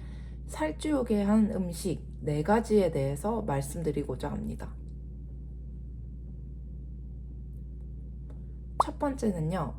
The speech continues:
빵입니다. 빵은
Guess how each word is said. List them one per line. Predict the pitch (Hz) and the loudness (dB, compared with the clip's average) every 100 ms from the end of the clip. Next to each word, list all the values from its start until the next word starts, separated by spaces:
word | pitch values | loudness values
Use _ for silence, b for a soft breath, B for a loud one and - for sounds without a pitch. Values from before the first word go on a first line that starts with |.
| - | -6
빵입니다. | - 226 262 254 190 127 - - - - - - - - - B B B B B B - - - - - - - | -2 0 2 4 4 4 -4 -8 -10 -10 -10 -10 -8 -10 -10 B B B B B B -8 -8 -8 -8 -8 -6 0
빵은 | 254 269 269 214 | 2 4 4 4